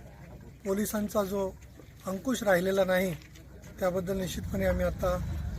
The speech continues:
जिल्हा पो-, पोलीस अधीक्षकांना सांगणार आहोत. दररोज काही ना काही घटना घडत आहेत. पोलीस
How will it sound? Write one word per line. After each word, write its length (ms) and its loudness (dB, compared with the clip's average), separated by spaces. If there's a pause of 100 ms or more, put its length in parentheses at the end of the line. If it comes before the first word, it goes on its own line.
(160)
जिल्हा 200 4
पो-, 320 0
पोलीस 200 0
अधीक्षकांना 500 0
सांगणार 340 0
आहोत. 160 2 (1080)
दररोज 440 6
काही 180 4
ना 80 2
काही 180 2 (300)
घटना 300 0
घडत 240 0
आहेत. 120 2 (1120)
पोलीस 340 2